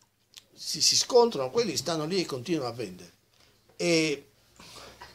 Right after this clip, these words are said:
e, e arrivano. Adesso qual è il meccanismo? Questa è la stessa cosa sta success-, è successa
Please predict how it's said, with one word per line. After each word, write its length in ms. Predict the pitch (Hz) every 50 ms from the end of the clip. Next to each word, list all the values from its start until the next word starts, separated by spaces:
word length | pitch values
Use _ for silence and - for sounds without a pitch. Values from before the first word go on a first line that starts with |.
| - - - - - - - - - - - - - - - _ _ _ -
e, 180 | - 196 226 - -
e 80 | 190
arrivano. 480 | 214 220 240 302 339 196 147 127 131 135
Adesso 260 | 180 240 - 170 160
qual 220 | - - 285 302 285
è 80 | 262
il 140 | 214 175 160
meccanismo? 420 | 160 165 165 - 170 175 165 160
Questa 220 | 160 269 269 - 190
è 20 |
la 80 | 170 160
stessa 240 | - 240 - 233 233
cosa 160 | 247 254 214
sta 160 | - - -
success-, 440 | - - - - - 151 131 - -
è 60 | 135
successa 540 | - - 156 - - 180 170 - 156 127